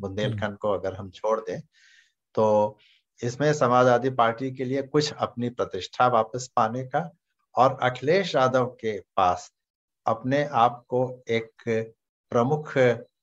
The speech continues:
Speaker 1: एक फाइटर और
Speaker 2: हम्म।
Speaker 1: एक, जिसको कहना चाहिए कि फाइट बैक करने वाले नेता के तौर पे स्थापित करने में मदद मिल सकती है।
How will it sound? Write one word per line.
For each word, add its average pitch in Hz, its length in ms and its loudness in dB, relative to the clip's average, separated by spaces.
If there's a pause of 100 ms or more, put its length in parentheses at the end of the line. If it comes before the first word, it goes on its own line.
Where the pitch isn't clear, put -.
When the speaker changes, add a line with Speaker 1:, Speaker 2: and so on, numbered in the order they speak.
(640)
Speaker 1:
एक 123 120 -2
फाइटर 147 600 4 (420)
और 117 120 4
Speaker 2:
हम्म। 120 100 0
Speaker 1:
एक, 123 200 -2 (840)
जिसको 110 240 -10
कहना 127 280 2
चाहिए 135 280 -2
कि 135 140 -6
फाइट 127 380 -2
बैक 131 340 -2
करने 120 220 -2
वाले 113 240 0
नेता 104 340 -4
के 107 160 -4
तौर 95 200 0
पे 90 200 -6
स्थापित - 440 -4
करने 90 260 -6
में 120 140 -6
मदद 98 440 -4
मिल 82 200 -8
सकती - 460 -20
है। - 180 -20